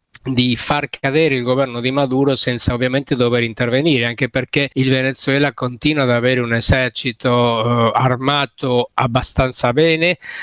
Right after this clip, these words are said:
Eh, il Venezuela aveva un esercito molto potente, ai tempi di Chavez è stato tantissimo per ammodernare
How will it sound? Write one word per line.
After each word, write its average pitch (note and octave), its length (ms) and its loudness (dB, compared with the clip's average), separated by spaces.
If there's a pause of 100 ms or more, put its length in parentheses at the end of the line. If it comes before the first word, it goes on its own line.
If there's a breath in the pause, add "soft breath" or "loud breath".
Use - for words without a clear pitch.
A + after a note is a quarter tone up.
(160 loud breath)
Eh, C3 220 2
il A#2+ 60 0
Venezuela B2+ 460 2
aveva B2 140 -2
un A#2+ 60 -4
esercito A#2+ 500 -2
molto C3 300 0
potente, D3+ 420 0
ai A2+ 80 0
tempi B2+ 320 -2
di A#2 100 4
Chavez C3+ 440 0
è A#2 40 -4
stato A#2+ 440 -4
tantissimo B2+ 680 0
per B2 160 0
ammodernare A#2+ 720 0